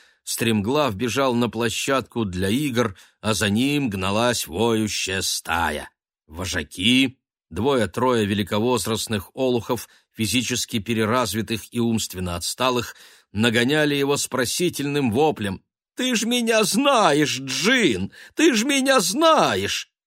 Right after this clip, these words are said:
И на бегу он открывал мешочек и кидал в них большим бутербродом. На мгновение они задерживались,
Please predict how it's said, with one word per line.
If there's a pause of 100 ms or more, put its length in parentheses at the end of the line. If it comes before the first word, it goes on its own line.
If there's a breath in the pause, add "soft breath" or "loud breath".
И
на
бегу (180 loud breath)
он
открывал
мешочек
и
кидал
в
них
большим
бутербродом. (400)
На
мгновение
они
задерживались,